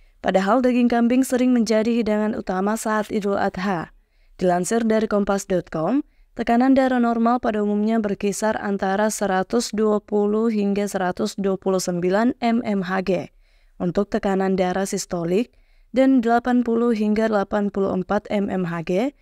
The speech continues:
untuk tekanan darah diastolik. Seseorang dapat dikategorikan mengalami hipertensi jika tekanan darah sistoliknya melebihi seratus tiga puluh hingga seratus lima puluh sembilan mmHg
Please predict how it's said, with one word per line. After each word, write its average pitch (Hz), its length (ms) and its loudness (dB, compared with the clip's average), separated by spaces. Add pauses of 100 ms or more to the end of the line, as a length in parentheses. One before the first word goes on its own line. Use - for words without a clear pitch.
(240)
untuk 254 320 0
tekanan 240 480 2
darah 214 320 0
diastolik. 180 720 -4 (400)
Seseorang 220 640 2
dapat 240 240 0
dikategorikan 220 880 0
mengalami 220 560 2
hipertensi 196 880 -2 (320)
jika 254 240 2
tekanan 262 400 2
darah 226 320 2
sistoliknya 214 720 -2
melebihi 202 480 0
seratus 220 560 0
tiga 226 240 2
puluh 240 400 0
hingga 233 320 2
seratus 220 560 -2
lima 208 240 0
puluh 202 160 -6
sembilan 190 640 0
mmHg 202 880 0